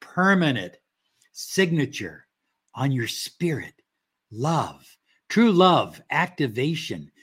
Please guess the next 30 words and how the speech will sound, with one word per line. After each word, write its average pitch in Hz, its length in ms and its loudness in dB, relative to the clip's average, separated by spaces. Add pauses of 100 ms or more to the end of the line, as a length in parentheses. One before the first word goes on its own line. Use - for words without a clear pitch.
(220)
Join 160 400 2
me 123 100 -2
in 123 280 -6
Sedona, 131 920 -4
Arizona. 131 720 -4 (300)
True 214 200 2
love 180 260 2
activation 139 760 -2
dot 117 300 -2
com. 131 340 -2 (260)
Look 196 140 4
at, 135 80 -4
we're 135 120 0
fifty-two, 196 1080 -2
fifty-three 185 540 -2
percent 160 520 -6 (220)
sold 170 580 2
out 165 400 2
already. 139 600 0 (200)
I 156 160 -2
know 214 280 4
February's 170 680 4
a 156 60 0
ways 160 300 0
away, 147 500 0 (300)
but 117 200 -8
you 110 100 -8
better 139 400 -4
get 131 420 -4
registered 107 840 -6